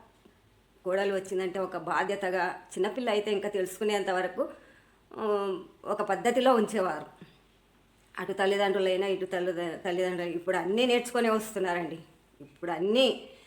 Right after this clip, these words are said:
తల్లి, తండ్రి, పెద్ద వయసు వాళ్ళకి తెలియనంత విధంగా, ఉమ్, అంత స్పీడ్గా జనరేషన్ అయితే ఉంది. అయితే చీటికి మాటికి ఫోన్లు, చీటికి మాటికి ఫోన్లు.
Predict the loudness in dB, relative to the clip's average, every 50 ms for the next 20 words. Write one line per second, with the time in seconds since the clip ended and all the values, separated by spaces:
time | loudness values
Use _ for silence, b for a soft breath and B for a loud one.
0 | B B B B B B _ _ _ _ -8 -4 -2 0 2 2 2 2 2 2
1 | 0 0 2 2 4 6 6 6 4 0 -6 -8 -6 -4 -2 2 2 4 4 4
2 | 2 2 2 0 2 2 2 2 2 -2 -2 -4 -2 0 2 4 4 4 4 2
3 | 0 0 0 -2 -2 -2 0 0 2 2 2 2 2 2 0 -2 -10 -18 b b
4 | b b b b _ _ _ _ _ _ -12 -6 -4 -2 -2 -2 -2 -4 -8 -10
5 | -12 -8 -4 -2 0 4 4 4 4 4 0 -4 -8 -14 -8 -2 2 2 4 6
6 | 6 6 6 6 4 2 -2 -4 -8 -12 -20 -20 _ -20 -20 -20 _ _ _ _
7 | _ _ _ _ _ _ _ _ _ _ _ _ _ _ _ _ _ _ _ _
8 | -20 -20 -20 _ -4 0 0 2 2 2 0 0 0 0 0 0 -2 -2 -2 -2
9 | -2 -2 -2 -4 -4 -6 -8 -12 -20 -20 _ b b b b b b b b b
10 | b b b b -6 -4 -4 -2 0 0 0 0 0 -2 -2 -2 2 4 4 4
11 | 4 4 2 2 -2 0 0 2 2 2 0 -2 -4 -8 -16 -14 -6 -4 -2 -2
12 | 0 0 0 0 0 -2 -2 -4 -2 -2 -2 -2 -2 -4 -10